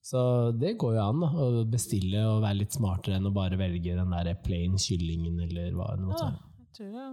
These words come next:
Speaker 2: ja. Nei, det er ikke så dårlig flymat, folk, for dem, du får det du betaler for, rett og slett.
Speaker 1: Ja, jeg tror hvis du sammenligner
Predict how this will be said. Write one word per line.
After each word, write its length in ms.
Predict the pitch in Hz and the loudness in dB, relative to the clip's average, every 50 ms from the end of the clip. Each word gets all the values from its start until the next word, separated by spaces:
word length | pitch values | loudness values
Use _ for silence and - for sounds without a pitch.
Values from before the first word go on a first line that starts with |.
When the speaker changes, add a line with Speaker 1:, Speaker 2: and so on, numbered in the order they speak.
| 254 254 247 240 233 _ _ _ _ _ _ _ _ _ _ _ | -12 -14 -16 -18 -20 _ _ _ _ _ _ _ _ _ _ _
Speaker 2:
ja. 140 | 233 240 247 | -16 -14 -14
Nei, 800 | 247 _ _ _ _ _ _ _ _ _ _ _ _ _ _ _ | -16 _ _ _ _ _ _ _ _ _ _ _ _ _ _ _
det 80 | - - | -18 -18
er 40 | 156 - | -18 -16
ikke 160 | - - 202 | -10 -8 -8
så 60 | 185 | -8
dårlig 220 | 175 - - 147 143 | -8 -10 -12 -12 -12
flymat, 400 | - 143 113 - - 147 - - | -12 -12 -12 -12 -14 -14 -12 -6
folk, 200 | - 202 202 - | -4 -4 -4 -4
for 340 | - 247 233 233 233 233 233 | -4 -4 -2 0 0 -2 -2
dem, 300 | 220 233 233 240 226 208 | -2 -2 -2 -2 -4 -4
du 100 | 220 262 | -4 -2
får 180 | - - 277 262 | 2 4 4 6
det 120 | 254 254 247 | 6 4 4
du 60 | 247 | 2
betaler 340 | 254 277 - 240 233 - 196 | 2 4 6 6 6 6 6
for, 160 | - 294 392 440 - - _ _ _ _ _ _ - | 6 4 4 4 0 -6 _ _ _ _ _ _ -2
rett 340 | 220 240 240 - _ - | -2 -2 -2 -4 _ -4
og 60 | 359 330 | -2 2
slett. 420 | 320 294 415 - _ - - - | 2 2 2 0 _ -6 -4 0
Speaker 1:
Ja, 360 | 170 139 117 98 104 113 123 - - - - - _ - | 0 2 2 2 2 2 0 0 -4 -10 -18 -16 _ -2
jeg 120 | 127 117 | 0 2
tror 100 | 117 107 | 2 2
hvis 100 | 104 101 | 2 2
du 60 | - 117 | 2 2
sammenligner 640 | - 113 98 101 101 98 98 101 101 104 107 107 | 2 2 2 2 2 2 2 2 2 2 2 2